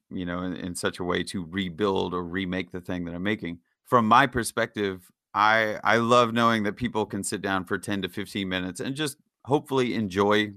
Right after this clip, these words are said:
a video that I put out, regardless of what the, the build or the content is. If I had to project it out towards anybody else, there were moments, uh, early on when I was watching some of, like, Jimmy's tips videos or,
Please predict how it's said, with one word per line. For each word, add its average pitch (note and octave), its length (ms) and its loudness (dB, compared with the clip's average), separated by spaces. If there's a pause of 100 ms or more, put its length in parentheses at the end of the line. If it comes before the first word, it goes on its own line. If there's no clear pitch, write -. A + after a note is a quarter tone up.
a G2+ 100 -2
video G2+ 360 0
that F#2+ 140 -4
I G2 80 -2
put A2 220 -2
out, G#2 220 2
regardless F#2+ 520 0
of F2+ 120 -12
what F#2+ 220 -2
the, F2+ 260 -4 (440)
the F#2+ 60 -8
build G2+ 320 2
or F#2+ 60 -2
the F2 80 -4
content A#2+ 480 0
is. F#2+ 320 -4 (400)
If A#2+ 200 2
I A#2+ 140 6
had B2 260 2
to G#2 120 -6
project G#2+ 460 0
it G2+ 100 2
out G2+ 200 2
towards F#2+ 240 -2
anybody G2 480 0
else, A2 320 4
there A#2+ 240 6
were C3 120 6
moments, A2+ 540 2 (220)
uh, F2+ 320 2
early A2+ 340 4
on G#2+ 260 8
when F#2+ 120 0
I F#2 80 0
was F#2+ 160 -4
watching G2 300 0
some F#2+ 180 -6
of, E2 120 -6
like, F2 200 -6
Jimmy's F#2+ 500 -4
tips A#2+ 300 -6
videos G#2+ 580 2
or, F2+ 300 -6